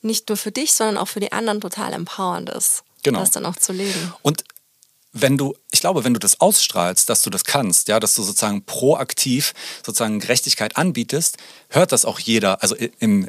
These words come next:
Speaker 2: metaphorischen Sinne, hört das dein Umfeld, ja, das registriert dein Umfeld und es kommt auch ganz viel Gerechtigkeit zu dir zurück.
Speaker 1: Ja.
Speaker 2: Warum sollte jemand sozusagen auf dich Rücksicht nehmen und, mm,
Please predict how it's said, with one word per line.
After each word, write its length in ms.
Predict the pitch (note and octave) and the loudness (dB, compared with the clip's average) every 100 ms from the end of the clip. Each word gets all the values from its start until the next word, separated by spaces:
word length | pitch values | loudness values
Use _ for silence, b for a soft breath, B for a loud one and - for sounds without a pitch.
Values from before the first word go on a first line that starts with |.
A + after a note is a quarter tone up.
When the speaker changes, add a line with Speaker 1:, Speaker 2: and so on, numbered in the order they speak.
| - | -2
Speaker 2:
metaphorischen 580 | G#2 A#2+ - E3 A2 G2 | 0 2 2 2 2 0
Sinne, 280 | F#2 F2+ - | -2 -4 0
hört 220 | D3 - | 0 2
das 240 | G#2+ - - | 2 2 0
dein 180 | G2 | -2
Umfeld, 640 | G#2 G#2 - E2+ E2 - - | 0 0 0 -4 -6 -10 -4
ja, 140 | A2+ | -2
das 320 | C3+ A#2 - A#2 | 0 0 0 0
registriert 480 | A2+ - - F3+ G#2 | 0 0 0 -2 -4
dein 80 | G2 | -6
Umfeld 380 | G2 - A#2+ A#2 | -8 -6 -6 -4
und 100 | A2+ | -4
es 100 | - | -4
kommt 160 | B2 A#2+ | -4 -4
auch 100 | - | -2
ganz 180 | A2+ | -2
viel 140 | - G#2 | -2 -4
Gerechtigkeit 580 | G#2 G#2+ G#2+ - G2+ - | -2 -2 -2 -6 -2 -2
zu 100 | F#2+ | -4
dir 160 | G2 - | -6 -6
zurück. 300 | G2 A#2+ - A3+ | -6 -8 -6 -4
Speaker 1:
Ja. 180 | G3 - | -2 2
Speaker 2:
Warum 220 | B2+ C#3+ | 2 4
sollte 220 | A2 G#2 | 2 0
jemand 340 | A2 A#2 G#2+ G2+ | 0 0 0 -2
sozusagen 320 | A2 G#2+ G#2 | 0 -2 -2
auf 160 | G2+ | -6
dich 240 | - F#3 - | 0 0 0
Rücksicht 360 | G#2+ - - A2 | 0 0 0 -2
nehmen 220 | A#2+ A#2+ | -2 0
und, 180 | G#2+ - B B - | -4 -6 B B -6
mm, 1300 | G#2+ G#2 G2+ G2+ B1+ - A2 - - - - B2+ | -2 0 0 -2 -4 -10 -12 -14 -12 -12 -12 -12